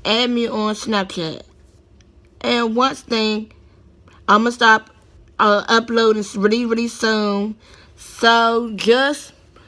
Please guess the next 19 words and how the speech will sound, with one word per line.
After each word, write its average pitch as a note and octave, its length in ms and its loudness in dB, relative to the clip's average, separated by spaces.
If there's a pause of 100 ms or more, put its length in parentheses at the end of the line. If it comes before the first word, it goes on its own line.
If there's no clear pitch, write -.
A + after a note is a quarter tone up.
(120)
subscribe, A3 920 0
tell A#3 180 2
your A3+ 180 2
friends A#3+ 300 -2
subscribe, A3 580 0
tell A3+ 240 0
your G#3+ 180 0
family, A3 640 -2
tell A#3 240 -2
your A3 260 0
whoever, A3+ 540 -2
your F#3+ 160 0
boyfriend, A3 580 -2
your A3 140 0
cousin, G3+ 600 -2
your G#3 120 0
niece, G#3 380 -6
your G#3+ 140 0
nephews, F#3 680 -2